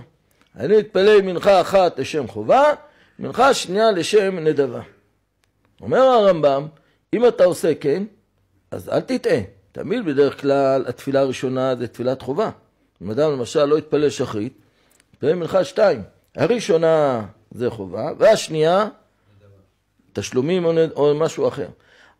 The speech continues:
כל שכן אם אדם רוצה להתפלל תפילת נדבה, אז קודם אתה צריך להתפלל את תפילת החובה שלך, ואחר כך תתפלל נדבה. אומר הרמב"ם,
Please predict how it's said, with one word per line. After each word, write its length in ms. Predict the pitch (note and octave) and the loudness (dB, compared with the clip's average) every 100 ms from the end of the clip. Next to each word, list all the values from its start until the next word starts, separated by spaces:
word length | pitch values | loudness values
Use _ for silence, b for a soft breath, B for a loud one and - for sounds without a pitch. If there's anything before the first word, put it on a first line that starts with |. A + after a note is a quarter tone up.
| - | -2
כל 160 | C3+ | -2
שכן 300 | C#3 C#3+ F#3 | -2 -4 -2
אם 60 | E3 | 2
אדם 260 | D3+ F3 | 4 2
רוצה 240 | E3+ C3+ F#3 | 0 -2 0
להתפלל 440 | F3+ - D#3 F3+ | 0 2 2 2
תפילת 380 | D#3+ C#3+ E3 F3+ | -2 -2 0 2
נדבה, 400 | F3 C#3 A#2 A#2 - b b - | 2 0 0 -4 -8 b b -18
אז 140 | - | -8
קודם 240 | - G#3+ A3 | 2 4 4
אתה 180 | - | 0
צריך 200 | E3 G#3 | 0 0
להתפלל 320 | G3+ - G3 G3+ | 0 0 2 2
את 140 | G3 | 2
תפילת 400 | E3+ F3+ G3 F#3+ | -4 2 2 2
החובה 380 | F#3 E3+ D3+ C3 | 0 0 2 0
שלך, 280 | - A2+ D3 - b b b - | -4 -4 -4 -6 b b b -6
ואחר 220 | A#2 A#3+ | 0 2
כך 60 | |
תתפלל 400 | A#3+ - D4 D4+ | 0 2 4 4
נדבה. 460 | C4 A#3+ B3+ C#4 C#4 - _ _ _ _ _ _ _ E2 | 6 6 6 6 2 0 _ _ _ _ _ _ _ -8
אומר 160 | A#2 | 0
הרמב"ם, 640 | A#3+ A3+ G#3 F3+ D3+ C#3+ | 4 4 4 4 2 2